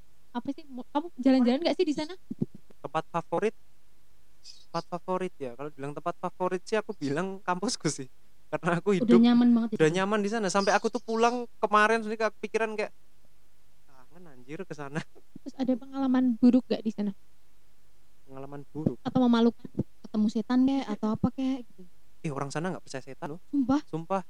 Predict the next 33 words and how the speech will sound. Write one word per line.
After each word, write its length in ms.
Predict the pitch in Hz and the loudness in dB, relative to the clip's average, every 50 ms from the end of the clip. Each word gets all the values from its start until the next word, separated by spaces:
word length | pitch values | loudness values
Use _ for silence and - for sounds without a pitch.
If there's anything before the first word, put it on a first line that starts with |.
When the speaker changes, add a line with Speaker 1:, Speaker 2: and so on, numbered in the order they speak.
| - - - - - | -10 -14 -14 -12 -12
Speaker 2:
Aku 200 | - - - - 190 | -12 -12 -12 -12 -2
Speaker 3:
Berarti 140 | - - | 2 2
Speaker 2:
sus- 100 | 233 180 | 4 6
Speaker 3:
cuman 180 | - 311 311 294 269 | 8 8 8 10 10
orang 200 | - 269 262 269 | 12 12 12 12
Indo 140 | 277 254 240 | 12 12 12
doang 200 | 226 302 339 330 | 12 12 12 12
yang 80 | - - | 12 12
percaya? 340 | - 277 - - 247 277 233 - - - - | 12 12 12 12 6 -8 -8 -10 -12 -4 0
Speaker 2:
Aku 240 | 185 185 - - 247 | 0 0 0 0 -2
di 140 | 202 175 175 | 0 2 2
sana 280 | - 185 180 190 226 | 4 4 4 4 4
mau 160 | 240 247 247 240 | 4 4 4 4
nonton 280 | 233 233 233 240 240 | 2 2 2 2 0
film 220 | 208 - 240 240 220 | 2 0 -2 0 -2
horor 360 | 180 160 156 165 190 226 247 | -2 -2 -2 0 2 2 0
susah. 560 | - - - 240 208 - - - 214 247 240 - - - - - - - - | 0 -4 -6 -8 -4 -4 -2 2 2 2 2 2 -2 -10 -14 -14 -14 -14 -8
Speaker 3:
Kenapa? 160 | - 226 262 | -6 -4 2
Speaker 2:
Di 60 | 220 175 | 4 6
bioskop 200 | - 226 240 262 | 6 6 6 6
Speaker 3:
Nggak, 80 | 269 240 | 6 6
nggak 80 | 247 | 8
Speaker 2:
nggak 0 | |
Speaker 3:
pada 160 | 262 254 247 240 | 10 10 10 10
Speaker 2:
ada. 80 | - | 10
Speaker 3:
suka? 160 | 226 208 220 196 - - | 8 8 6 4 4 0
Speaker 2:
Di 120 | - - 190 | -2 -2 0
bioskop 280 | 202 226 220 - 302 - | 2 2 2 0 -2 0
nggak 140 | 254 262 285 | 0 0 2
ada, 160 | 269 214 202 247 185 | 2 0 0 0 -2
nggak 160 | 160 160 165 | -2 -4 -4
masuk. 260 | 214 226 - 190 180 | -4 -6 -6 -4 2
Speaker 3:
Dan, 160 | - 247 240 | 6 6 6